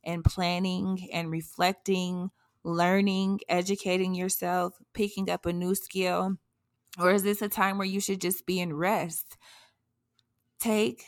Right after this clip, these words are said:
time to understand where you are in your life and be there. Be present in whatever it may be. There is a time of mourning.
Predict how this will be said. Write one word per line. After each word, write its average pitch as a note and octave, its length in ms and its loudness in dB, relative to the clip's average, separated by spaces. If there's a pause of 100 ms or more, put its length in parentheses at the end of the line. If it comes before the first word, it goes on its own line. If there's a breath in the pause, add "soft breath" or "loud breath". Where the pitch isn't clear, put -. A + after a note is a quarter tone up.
(120)
time F#3 500 -2
to - 180 -8
understand F3 680 -2
where E3+ 240 2
you F3+ 300 -2
are D#3+ 340 0
in E3 240 -4
your D#3+ 160 0
life D#3 560 -4 (480)
and E3 300 -6
be F3+ 520 -4 (120)
there. D3 760 -4 (400)
Be G3 200 -2
present F#3 720 -2 (100)
in E3 320 -4
whatever F3+ 640 -2
it F3+ 200 -2
may E3 240 -2
be. D#3+ 460 -6 (320 soft breath)
There F3 160 2
is G3+ 240 4
a A#3+ 80 -2
time F3+ 340 0
of D#3+ 140 -2
mourning. E3 640 0